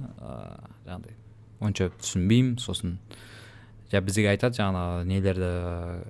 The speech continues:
келісімшарттарды дұрыс оқымайсыңдар деп. Оқы-, оқысаң да түсінбейсің да. Не ол келісімшарт тікелей,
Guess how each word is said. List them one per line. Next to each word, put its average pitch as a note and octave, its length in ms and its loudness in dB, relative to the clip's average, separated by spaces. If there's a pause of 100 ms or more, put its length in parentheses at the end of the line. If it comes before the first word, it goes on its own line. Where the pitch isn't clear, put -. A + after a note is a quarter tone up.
(140)
келісімшарттарды F#2+ 680 -2
дұрыс F2+ 180 -8
оқымайсыңдар A#2+ 560 0
деп. - 240 -6
Оқы-, D3+ 320 6
оқысаң E3+ 480 10
да D#3+ 120 12
түсінбейсің B2 600 2
да. E3+ 140 2 (460)
Не C#3 440 8
ол B2 500 10 (540)
келісімшарт A#2+ 800 6 (560)
тікелей, B2 840 10